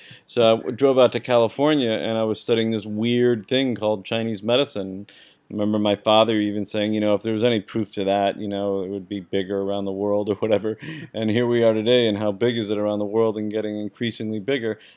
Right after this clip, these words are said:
Speaker 2: And the reason why that's true is because people are getting results.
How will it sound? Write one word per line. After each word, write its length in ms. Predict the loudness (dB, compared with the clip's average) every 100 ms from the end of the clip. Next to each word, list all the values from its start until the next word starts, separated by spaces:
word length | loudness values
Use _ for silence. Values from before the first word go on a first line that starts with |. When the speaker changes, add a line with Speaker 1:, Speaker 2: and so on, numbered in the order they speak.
| -8
Speaker 2:
And 100 | -4
the 40 |
reason 360 | 2 2 4 2
why 380 | 4 4 2 0
that's 280 | 0 -2 -8
true 320 | -4 -2 -2
is 120 | -6
because 300 | -6 -6 -6
people 260 | -6 -6 -4
are 60 |
getting 240 | -2 -2 -4
results. 560 | 0 0 0 -8 -14